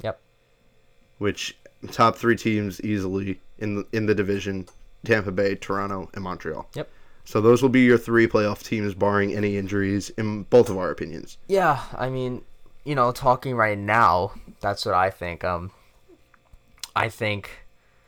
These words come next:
Speaker 1: five teams from the Metro are gonna make the, are gonna make the playoffs, and the other three are gonna be from the Atlantic. Um,
Speaker 2: Yeah, oh
Speaker 1: you
Speaker 2: yeah.
Speaker 1: know, the Metro
Speaker 2: It's gonna be
Speaker 1: is
Speaker 2: just like this,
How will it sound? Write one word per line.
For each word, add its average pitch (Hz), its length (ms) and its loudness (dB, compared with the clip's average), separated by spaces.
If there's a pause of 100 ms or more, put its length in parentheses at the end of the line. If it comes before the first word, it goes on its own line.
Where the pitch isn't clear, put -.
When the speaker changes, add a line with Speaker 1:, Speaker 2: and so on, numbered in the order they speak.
(580)
Speaker 1:
five 95 400 2
teams 104 340 -8
from 107 140 -4
the 92 60 -6
Metro 92 360 -4
are - 20 -6
gonna 87 140 -8
make 90 180 -8
the, 92 120 -10 (100)
are 92 320 -4
gonna 92 120 -6
make 90 120 -8
the 87 80 -12
playoffs, 92 440 -6
and 87 100 -8
the 87 100 -8
other 90 180 -10
three 90 240 -10
are 85 60 -8
gonna 85 140 -14
be 87 140 -12
from 90 180 -10
the 85 80 -8
Atlantic. 87 460 -10
Um, 98 360 -12 (280)
Speaker 2:
Yeah, 196 160 4
oh 101 140 -2
Speaker 1:
you 95 80 -4
Speaker 2:
yeah. 85 60 -4
Speaker 1:
know, 95 120 -4
the 98 100 -6
Metro 98 240 -4
Speaker 2:
It's 107 60 -2
gonna 151 140 6
be 147 80 10
Speaker 1:
is 123 60 4
Speaker 2:
just 143 200 6
like 135 140 6
this, 151 200 0